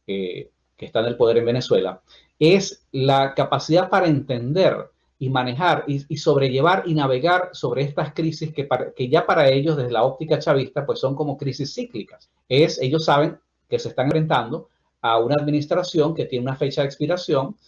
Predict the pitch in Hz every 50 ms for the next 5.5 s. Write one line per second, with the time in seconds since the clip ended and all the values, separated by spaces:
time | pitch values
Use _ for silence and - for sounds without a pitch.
0 | _ _ _ _ _ _ 117 104 - 139 143 143 147 165 147 143 139 - 101 -
1 | - 120 - - 131 123 120 117 117 - - 107 110 143 226 208 143 101 - _
2 | _ _ _ _ _ _ 196 208 240 233 233 - - - - 156 151 175 226 240
3 | 240 240 226 226 - - - _ 190 185 196 190 - - 175 170 160 160 160 160
4 | 160 180 175 - - 131 120 113 117 110 107 117 143 160 151 143 139 - - 117
5 | 107 123 131 131 123 107 92 87 87 -